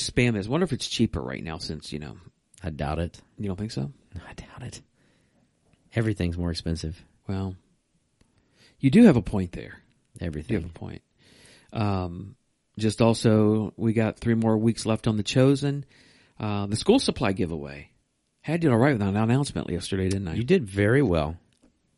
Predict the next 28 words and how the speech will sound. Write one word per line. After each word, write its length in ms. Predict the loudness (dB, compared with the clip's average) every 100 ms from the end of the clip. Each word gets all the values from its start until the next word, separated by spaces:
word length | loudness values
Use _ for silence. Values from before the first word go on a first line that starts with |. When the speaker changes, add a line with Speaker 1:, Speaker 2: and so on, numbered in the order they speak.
| -12
Speaker 2:
You 100 | -4
did. 200 | -4 -2
I'm 180 | -4 -2
proud 280 | 0 0
of 120 | -2 -2
you. 60 |
Speaker 1:
I 140 | 4 6
didn't 140 | 6 4
know 80 |
if 80 | 4
I 40 | 2
was 100 | 2
gonna 140 | 2
be 80 | 2
able, 80 | 4
that's 180 | 2 4
a 40 |
lot 220 | 8 8 8
of 80 |
info 540 | 4 0 0 0 0 -2
for 320 | -2 0 0
a 40 |
guy 220 | 0 0 2
who 60 |
has 140 | 0 0
A 140 | -2
D 120 | 0 2
D. 280 | 2 0